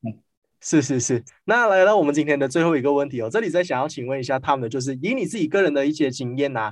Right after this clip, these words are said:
Speaker 2: 在你之前投过这么多的中小型企业，要是说现在在马来西亚市场上有很多的中小企业，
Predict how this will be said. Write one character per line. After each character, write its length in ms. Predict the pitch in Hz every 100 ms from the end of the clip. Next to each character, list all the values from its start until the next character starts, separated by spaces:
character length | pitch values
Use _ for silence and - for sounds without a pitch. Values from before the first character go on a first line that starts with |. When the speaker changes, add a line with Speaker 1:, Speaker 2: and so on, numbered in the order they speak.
| -
Speaker 2:
在 140 | - 196
你 80 | 131
之 180 | 147
前 160 | 131 131
投 160 | 131 123
过 160 | 156
这 80 | 156
么 100 | 147
多 200 | 143 120
的 100 | 113
中 220 | 113 120
小 160 | 123 104
型 180 | 113 120
企 180 | 120 107
业， 180 | 123 110 - _
要 140 | 240 262
是 160 | 254
说 220 | 220 180 165
现 140 | 196
在 100 | 196
在 160 | 196 196
马 120 | 131
来 120 | 120
西 140 | 131
亚 80 | 139
市 160 | - 165
场 120 | 127
上 160 | 127 143
有 140 | 131
很 220 | 135 120
多 120 | 120
的 80 | 120
中 220 | 120 131
小 180 | 135 120
企 200 | 123 117
业， 200 | 123 139